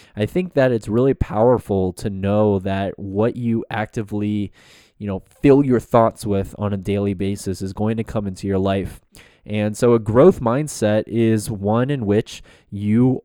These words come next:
are constantly filling your thoughts with growth, because your thoughts become feelings, your feelings become action. And so if you don't have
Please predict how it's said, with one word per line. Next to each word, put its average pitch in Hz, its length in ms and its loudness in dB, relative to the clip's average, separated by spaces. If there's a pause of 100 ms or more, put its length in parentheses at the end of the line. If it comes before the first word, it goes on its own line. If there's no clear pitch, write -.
(200)
are 98 320 -2
constantly 143 720 -4
filling 120 560 -2
your 95 180 -2
thoughts - 720 -6
with 101 240 -6
growth, 98 540 -4
because 101 400 -2 (260)
your 104 160 -4
thoughts 120 380 0
become 113 300 -4
feelings, 110 520 0
your 98 80 -2
feelings 117 420 0
become 104 400 -4
action. 110 480 -4
And 98 160 -4
so 110 300 2
if 104 160 -2
you 120 240 0
don't 117 400 2
have 120 420 -4